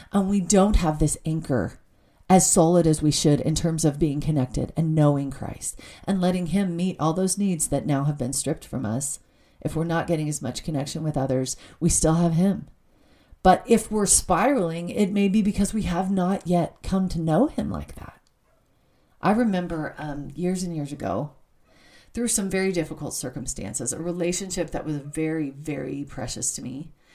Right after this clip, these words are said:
and was a huge support to me, completely unraveled. Like, completely. It was absolutely tragic. I was devastated. And I actually had a really hard time in my prayers 'cause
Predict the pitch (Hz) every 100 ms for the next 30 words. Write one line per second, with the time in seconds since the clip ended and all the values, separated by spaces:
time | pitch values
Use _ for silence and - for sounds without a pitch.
0 | _ _ 185 180 185 175 170 - - 254
1 | 277 277 247 - - 165 - - 240 240
2 | - - - - - - - _ _ _
3 | _ _ - 170 160 - 175 151 127 113
4 | 107 - - - - _ _ _ 165 165
5 | - - 180 170 - 143 139 123 156 170
6 | 170 156 - 180 180 - 180 156 151 143
7 | - 101 - - - - - - - -
8 | _ _ 170 190 226 175 170 156 - -
9 | 151 147 139 - - - - - - _
10 | _ _ _ _ _ _ 214 - 214 208
11 | 170 - - 202 165 156 143 _ _ _
12 | _ _ _ - 214 190 196 202 170 180
13 | 160 185 170 151 139 - 170 226 247 -
14 | 170